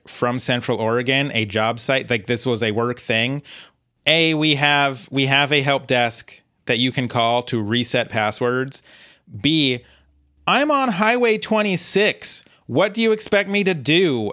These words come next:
about that password?" And he was just like, "This is so effing unprofessional." And I'm like,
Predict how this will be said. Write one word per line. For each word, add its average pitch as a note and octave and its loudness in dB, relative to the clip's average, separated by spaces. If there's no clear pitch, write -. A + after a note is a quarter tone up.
about C#3 2
that D3 0
password?" C3 0
And G#2+ -2
he D#3+ 0
was D3 0
just C3 -4
like, A2 -4
"This F3 0
is C3+ -2
so D3 0
effing D#3+ 0
unprofessional." D3+ 0
And C3 0
I'm D3 0
like, C#3+ 0